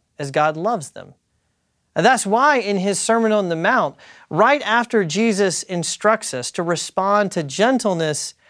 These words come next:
with gentleness to those who wrong us, to the person who strikes you, he says, "Turn the other cheek." Right after that, immediately after saying that,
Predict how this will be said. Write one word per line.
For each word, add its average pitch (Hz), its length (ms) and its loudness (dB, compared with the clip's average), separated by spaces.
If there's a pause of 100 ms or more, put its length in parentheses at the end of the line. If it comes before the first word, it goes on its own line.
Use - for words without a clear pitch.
(140)
with 240 260 0
gentleness 170 540 -2
to 160 120 -6
those 160 300 0
who 151 100 -6
wrong 151 320 -2
us, - 220 -18 (340)
to 214 100 0
the 196 120 4
person 233 400 2
who 185 160 0
strikes - 560 -2
you, 185 100 0
he 160 180 -4
says, 147 520 0 (320)
"Turn 233 260 0
the 214 160 0
other 170 220 -2
cheek." - 420 -8 (380)
Right 254 340 2
after 247 340 0
that, 185 240 2
immediately 233 640 -2
after 202 300 -2
saying 185 320 -2
that, 139 280 -8